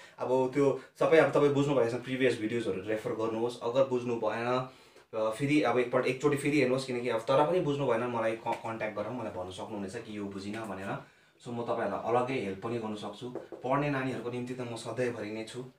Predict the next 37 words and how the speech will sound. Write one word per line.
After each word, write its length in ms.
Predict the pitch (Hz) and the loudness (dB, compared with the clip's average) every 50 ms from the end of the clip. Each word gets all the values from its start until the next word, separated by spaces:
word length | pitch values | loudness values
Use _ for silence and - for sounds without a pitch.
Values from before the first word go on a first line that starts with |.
| _ _ _ _ _ | _ _ _ _ _
पढ्नु, 300 | - 113 110 113 113 113 | -10 -8 -6 -6 -6 -6
जो 100 | 104 117 | -4 -4
पढ्नु 340 | 117 113 113 113 110 110 113 | -4 -4 -4 -6 -6 -6 -6
चाहन्छ। 360 | 107 110 104 104 104 104 - 95 - - - - _ _ _ _ _ _ _ _ _ - - - - - - - - - _ _ | -8 -8 -8 -8 -8 -8 -8 -8 -10 -12 -12 -16 _ _ _ _ _ _ _ _ _ -18 -18 -14 -12 -12 -12 -12 -14 -20 _ _
अब 120 | - - 117 127 127 123 | -8 -6 -4 -2 0 2
log 220 | 135 139 151 147 156 | 4 6 6 6 6
of, 180 | 156 151 - | 4 4 2
यहाँ 120 | 135 139 139 | -2 -2 0
हेर्नुहोस्, 320 | 131 123 120 117 - - | 0 0 -2 -2 -2 0
log 260 | 127 131 143 151 147 | 2 4 4 6 6
of 120 | 156 151 147 - - 139 | 4 2 0 -2 -6 -4
A 100 | 139 143 143 135 | -2 -2 0 0
into 220 | 127 123 127 123 113 | -2 -2 -2 -4 -4
B, 140 | 107 110 101 | -6 -6 -4
log 220 | 104 117 123 131 131 | 0 4 4 4 4
of 140 | 131 131 - | 2 0 -2
A 140 | - 117 117 113 | -4 -6 -6 -6
B, 140 | 110 104 101 - 113 | -8 -10 -12 -8 -4
log 160 | 120 123 131 | 0 0 0
of 180 | 135 135 131 127 | 0 -2 -4 -4
A 100 | 127 123 | -4 -2
B 100 | 123 123 | -2 -4
को 60 | 127 | -4
प्रपर्टी 400 | 123 120 120 120 120 120 113 120 | -4 -4 -4 -4 -4 -6 -8 -8
के 160 | 117 127 123 | -8 -8 -8
छ? 60 | 127 135 147 170 - - - - - - - - - _ - | -6 -6 -8 -8 -10 -14 -16 -16 -16 -16 -16 -18 -20 _ -12
सबै, 240 | 139 131 135 131 131 | -8 -6 -2 -2 -2
सबै 320 | 131 - - - 160 156 | -2 -4 -2 2 2 4
अब 100 | 151 139 | 4 4
मैले 200 | 135 135 135 - | 2 0 0 -2
भनिहालेँ, 380 | 104 110 123 143 135 135 139 135 | -2 -2 -2 -2 -2 -2 -2 0
यो 80 | 127 | 0
log 320 | 120 120 123 127 127 123 113 | 2 2 2 2 0 -2 -4
जे 100 | 127 123 | -4 -2
हो, 120 | 123 139 | -2 -2
यो 140 | 143 127 117 | -2 -2 -2
log 240 | 113 113 117 120 | -2 0 0 0